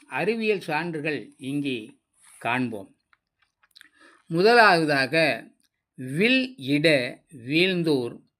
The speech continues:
எழுத்துடை நடுகள் என்ற பதத்தை எடுத்துக்கொள்வோம்.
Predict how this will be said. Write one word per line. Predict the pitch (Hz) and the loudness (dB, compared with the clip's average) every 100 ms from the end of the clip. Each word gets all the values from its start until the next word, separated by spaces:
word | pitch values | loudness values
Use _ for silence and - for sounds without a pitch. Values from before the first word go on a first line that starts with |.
| - _ _ _ _ _ _ _ - 147 165 | -20 _ _ _ _ _ _ _ -12 -2 2
எழுத்துடை | 202 247 254 185 175 180 135 - 120 | 4 2 0 0 4 4 4 -2 -6
நடுகள் | 127 151 175 170 117 - | 0 4 4 2 -2 -8
என்ற | 143 143 147 139 123 - _ | -4 -2 0 0 0 -4 _
பதத்தை | 135 151 170 175 123 - | -6 -4 -4 -2 -4 -4
எடுத்துக்கொள்வோம். | - 139 160 151 143 131 117 113 101 | -10 -8 -6 -8 -6 -6 -6 -10 -14